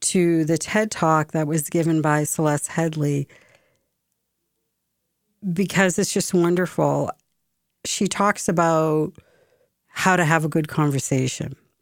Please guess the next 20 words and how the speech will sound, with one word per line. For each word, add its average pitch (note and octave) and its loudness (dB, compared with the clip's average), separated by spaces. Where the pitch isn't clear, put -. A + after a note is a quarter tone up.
And E3+ 2
a D#3+ 2
lot E3 2
of D#3+ -2
what E3 0
she D#3 -2
says D#3+ 0
revolves D3 2
around, C#3+ 2
you C#3+ 0
guessed A#3 0
it, F3 0
<laughs> G#3 -6
listening. E3+ 0
Because A3 0
when A#3 2
you're A3 0
listening, F3+ 0
you're D#3+ 2
learning. D3 0